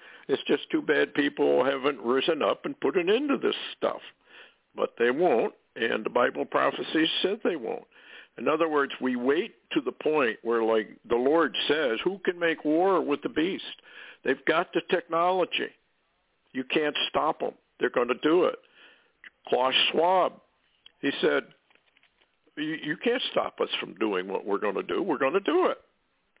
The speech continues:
You can't stop us." He's right, unfortunately. You can't stop them. They are going to do it,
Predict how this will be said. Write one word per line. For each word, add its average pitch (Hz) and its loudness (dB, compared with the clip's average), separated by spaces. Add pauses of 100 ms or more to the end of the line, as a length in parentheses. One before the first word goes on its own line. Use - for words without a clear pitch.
(500)
You 123 -2
can't 156 -2 (120)
stop 240 0
us." - -4 (460)
He's 113 -6
right, 113 0 (720)
unfortunately. 101 -4 (160)
You 120 -2
can't 120 -4 (300)
stop - -4
them. - -8 (480)
They 110 2
are 113 4
going 131 2
to - -4
do 123 4
it, - 2